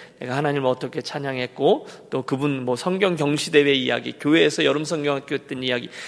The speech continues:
이런 것들이 물론 굉장히 짧은 순간, 글쎄요, 한 오 분 정도면 제 인생이 다 들어갈 거예요. 그렇죠? 뭐 학창 시절에 내가 어떻게 활동했고, 또 교회에서 얼마나 행복했고, 수련회들 어떻게 했는지,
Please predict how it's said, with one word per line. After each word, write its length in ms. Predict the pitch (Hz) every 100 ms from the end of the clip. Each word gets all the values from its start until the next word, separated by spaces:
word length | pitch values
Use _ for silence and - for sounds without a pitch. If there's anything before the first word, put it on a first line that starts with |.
| - 196
이런 160 | 226
것들이 400 | 220 220 226 - -
물론 580 | 165 208 254 139 - - - - - _ _
굉장히 320 | 185 233 247
짧은 320 | - - 269 277
순간, 280 | 233 139
글쎄요, 340 | - 143 160 165
한 180 | 240 -
오 240 | 143 160
분 160 | 220 240
정도면 680 | 214 196 196 170 185 202 -
제 160 | - 165
인생이 380 | 165 160 175
다 200 | - -
들어갈 440 | 190 170 151 131 -
거예요. 320 | 117 107 107 - - - - -
그렇죠? 340 | - - 180 269
뭐 180 | 131 113
학창 400 | 120 180 - 190
시절에 600 | 170 160 139 127 127 123 - - -
내가 160 | 123
어떻게 720 | 127 135 151 - 135 127 120 - -
활동했고, 920 | - 143 151 139 131 - 127 120 123 - - -
또 280 | 127 123 120
교회에서 440 | 135 139 131 135
얼마나 360 | 123 135 139 135
행복했고, 520 | 147 131 - - 127
수련회들 520 | - 180 185 160 139
어떻게 340 | 123 - - 123
했는지, 480 | 131 120 - -